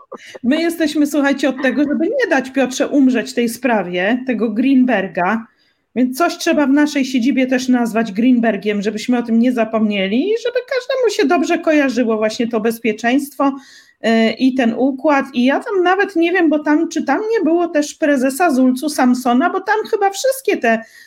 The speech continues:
te dziewczyny lotnicze tam były i jak się w końcu pokłóciły, to wyszło to, co wyszło. No ale będziemy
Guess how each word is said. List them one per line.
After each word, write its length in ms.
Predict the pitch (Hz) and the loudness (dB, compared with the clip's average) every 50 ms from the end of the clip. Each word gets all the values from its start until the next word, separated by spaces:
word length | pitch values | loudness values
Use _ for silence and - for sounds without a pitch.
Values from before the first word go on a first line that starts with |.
| _ _ _ - | _ _ _ 0
te 120 | 302 294 | 0 2
dziewczyny 560 | 226 285 330 330 - - 370 330 311 302 285 | 2 2 0 0 0 2 2 4 4 4 4
lotnicze 540 | 269 247 262 254 269 262 269 262 269 277 262 | 2 2 0 0 0 0 0 2 2 0 0
tam 260 | 254 269 240 247 247 | 0 2 2 2 4
były 280 | 226 277 254 240 247 254 | 4 2 2 2 2 2
i 100 | 262 262 | 2 2
jak 200 | 262 254 262 254 | 2 0 0 -2
się 120 | - 277 | -4 -6
w 100 | 254 - | -6 -2
końcu 400 | - 370 403 403 370 - 311 220 | 0 0 0 0 0 -2 -4 -4
pokłóciły, 680 | - 262 254 - - 247 269 254 - 494 466 453 453 403 - | -2 -4 -4 -2 -2 -4 -2 -2 0 2 2 2 2 2 0
to 260 | 349 311 330 330 320 - - _ _ _ _ _ 226 | 0 0 0 0 -2 -6 -12 _ _ _ _ _ -4
wyszło 460 | 226 240 339 - - - 294 269 254 | -2 0 0 0 0 0 0 0 0
to, 420 | 254 233 220 233 233 226 226 233 226 | 0 0 0 2 2 0 -2 -2 -4
co 180 | - - 220 208 | -2 -2 -2 -2
wyszło. 420 | 175 175 160 - - - 175 185 | -2 -4 -6 -6 -6 -6 -4 -2
No 100 | 226 302 | -2 0
ale 140 | 381 440 508 508 | 0 0 0 0
będziemy 280 | - 494 508 554 539 | -2 -2 -2 -2 -2